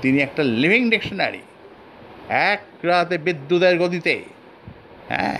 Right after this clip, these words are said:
এই লিভিং ডিকশনারি মাইকেল মধুসূদন দত্ত যেরকম without consulting any dictionary এই নীল দর্পণটা যে অনুবাদ করে দিয়েছিলেন তিন থেকে সাড়ে তিন ঘন্টার মধ্যে,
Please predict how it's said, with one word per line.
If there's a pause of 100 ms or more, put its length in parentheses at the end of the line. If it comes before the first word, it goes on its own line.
এই
লিভিং
ডিকশনারি
মাইকেল
মধুসূদন
দত্ত (760)
যেরকম (120)
without (140)
consulting
any
dictionary (480)
এই
নীল
দর্পণটা
যে
অনুবাদ (100)
করে
দিয়েছিলেন (260)
তিন
থেকে
সাড়ে
তিন
ঘন্টার
মধ্যে,